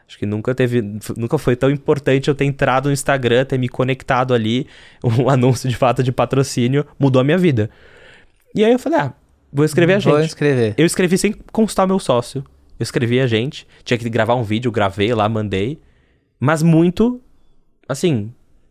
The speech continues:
Speaker 1: despretensioso.
Speaker 2: Sim.
Speaker 1: Lembro que eu mandei um áudio pro Luiz, eu falei, "Ah, haha, escrevi a gente no Shark Tank", dele, "Haha." Tipo, óbvio que a gente não vai passar. São dez mil empresas, né? A gente tá, não tava num momento bom, o faturamento tava zero.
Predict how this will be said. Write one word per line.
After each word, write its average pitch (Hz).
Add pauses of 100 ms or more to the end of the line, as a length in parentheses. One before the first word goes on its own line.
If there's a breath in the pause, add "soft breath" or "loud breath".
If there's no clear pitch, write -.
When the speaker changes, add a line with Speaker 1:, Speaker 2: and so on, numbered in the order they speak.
(100)
Speaker 1:
despretensioso. 160
Speaker 2:
Sim. 110
Speaker 1:
Lembro 143
que 165
eu 156
mandei 139
um 147
áudio 127
pro 139
Luiz, 127
eu 135
falei, 139
"Ah, 143
haha, 165
escrevi 147
a 156
gente 156
no 151
Shark -
Tank", 151
dele, 139
"Haha." 147
Tipo, - (160 loud breath)
óbvio 104
que 95
a 95
gente 101
não 107
vai 95
passar. 90 (260 loud breath)
São 98
dez 110
mil 107
empresas, 95 (340 soft breath)
né? 104
A 98
gente 107
tá, 104
não 117
tava 131
num 113
momento 110
bom, 107
o -
faturamento 104
tava 110
zero. 107